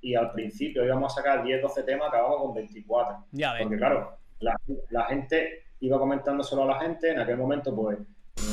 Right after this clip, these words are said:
Speaker 1: sacábamos bastantes cosas y nos conocía la gente. Y al final, pues eso, eh, entre colegas, pues se, se lo comentaban, "Oye, mira, Miga va a sacar un, un recopilatorio específico de, de Asturias", y al final nos llegaron muchísimos temas.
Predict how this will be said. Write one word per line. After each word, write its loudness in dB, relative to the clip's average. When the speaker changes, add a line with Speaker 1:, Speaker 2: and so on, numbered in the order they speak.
Speaker 1:
sacábamos 4
bastantes 2
cosas 2
y 0
nos -2
conocía -2
la 2
gente. -8
Y 4
al 4
final, 2
pues 4
eso, 2
eh, -4
entre 0
colegas, 4
pues -2
se, -4
se -8
lo -2
comentaban, 0
"Oye, 2
mira, 0
Miga -2
va 2
a -2
sacar -2
un, -4
un -8
recopilatorio 0
específico -4
de, 0
de 0
Asturias", -2
y 0
al 4
final 0
nos 0
llegaron 2
muchísimos -4
temas. -4